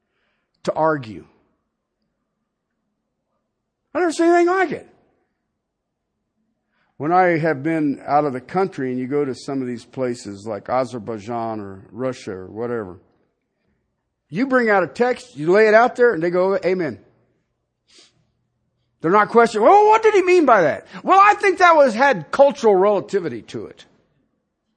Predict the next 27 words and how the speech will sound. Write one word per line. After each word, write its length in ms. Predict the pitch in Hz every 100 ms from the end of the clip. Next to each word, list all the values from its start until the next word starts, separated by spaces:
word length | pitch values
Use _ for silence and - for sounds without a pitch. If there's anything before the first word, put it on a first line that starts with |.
| _ _ _ _ _ _ _ _ _ _ _ _ _ _ _ _ _ _ _
No, 220 | 262 359
if 100 | 302
it's 160 | 277 359
in 120 | 392
there, 160 | 381 330
it 80 | 262
says, 300 | 311 262 214
"Thus 300 | 349 359 -
saith 220 | 302 320
the 60 |
Lord." 440 | 349 403 320 135 - _ _ _ _ _ _ _ _ _ _ _ _ _ _ _ _ _ _ _ _ _ _ _ _ _ _ _
How 220 | - 170 220
many 320 | 208 196 180
want 220 | 170 160
to 40 |
argue? 520 | - 147 143 110 92 95 _ _ _ _ -
Listen, 320 | 254 214 165 - -
I 220 | 233 320
watch 340 | 269 226 185
so 320 | - 220 254
many 300 | 320 311 302
people 580 | 254 254 254 214 139 107 - -
in 140 | 165
the 80 | 180
name 260 | 175 202 180
of 140 | 135
Christianity 1000 | - 269 294 - 233 233 226 196 160 151